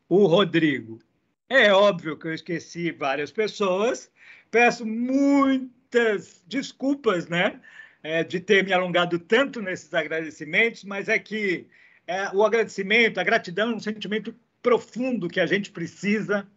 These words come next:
colocar pra fora, né, pessoal? Reconhecer o trabalho das pessoas é realmente algo muito importante. Rosângela deve ter ficado brava comigo, a Bia também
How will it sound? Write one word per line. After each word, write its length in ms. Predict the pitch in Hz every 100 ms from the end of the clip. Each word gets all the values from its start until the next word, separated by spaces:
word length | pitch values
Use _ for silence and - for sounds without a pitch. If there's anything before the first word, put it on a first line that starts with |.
| _ _ - _ -
colocar 320 | 196 202 190
pra 160 | 190
fora, 380 | 190 - 165 165
né, 140 | 165 190
pessoal? 520 | 175 - 160 123 - _ _ _ -
Reconhecer 720 | 185 185 233 214 180 - 254
o 80 | 269
trabalho 520 | 262 185 175 180 165
das 180 | 151 151
pessoas 480 | 156 139 170 175 160
é 100 | 160
realmente 540 | 147 143 143 139 -
algo 240 | 123 135
muito 240 | 127 123 135
importante. 580 | 113 120 - 92 - - - - - -
Rosângela 520 | 202 202 247 254 247
deve 200 | 240 240
ter 140 | 240
ficado 340 | 226 220 208 196
brava 520 | 160 151 170 240 240
comigo, 480 | - 156 156 190 180
a 40 |
Bia 300 | 147 160 190
também 840 | 190 156 123 123 127 160 208 240